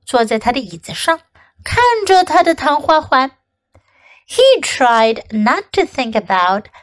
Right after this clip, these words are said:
the smooth, rich, sweet, creamy, dark chocolate candy. 他试着不去想那顺滑的、香浓的、甜美的、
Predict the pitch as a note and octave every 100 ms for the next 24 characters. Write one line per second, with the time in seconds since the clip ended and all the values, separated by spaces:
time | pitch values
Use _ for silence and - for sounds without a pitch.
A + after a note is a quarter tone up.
0 | - - F2+ - - G#3 A3+ D4+ E4+ F4
1 | F4+ D#4+ - _ _ _ _ - F#3 D#4+
2 | F4+ - - - _ _ _ - - -
3 | - E3 F#3 A#3+ D#4 E4 - - - _
4 | _ - _ - - F4 F#4 A4 A4+ F#4+
5 | D#4 C4+ C4 _ _ _ - G#3+ - C4+
6 | E4 _ - - G4+ G#4+ - F#4+ - -
7 | D#4 D#4 D4+ D4 C4+ A3+ G3 F3 G#3 _
8 | _ _ _ - D#4+ - D#4+ C4 C#4+ C#4+
9 | D#4+ - A#4+ - E4 A3 F#3 G#3 A3 G#3+
10 | G#3 G#3+ A#3 _ - - - C#4+ B3 A3
11 | - E3 D3 - G#3+ _ _ - - -
12 | G#4+ A4+ A4+ D#4+ A3+ A#3 B3+ B3+ - -
13 | _ - - A3 F3+ D#3 F#3 C4+ B3+ E3
14 | E3